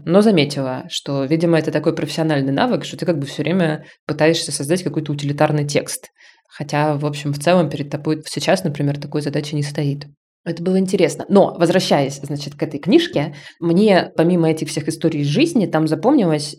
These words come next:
то, что авторка этой книги, она как бы очень большой фокус делает на то, что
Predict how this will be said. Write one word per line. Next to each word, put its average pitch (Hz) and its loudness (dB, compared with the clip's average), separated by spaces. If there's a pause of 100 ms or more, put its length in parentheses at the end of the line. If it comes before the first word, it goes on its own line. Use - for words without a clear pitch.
(100)
то, 233 4
что 160 2 (340)
авторка 175 0
этой 147 -4
книги, 233 4
она 160 4
как 214 0
бы 160 2
очень 156 2
большой 165 4
фокус 170 2
делает 180 6
на 147 0
то, 233 2
что 175 4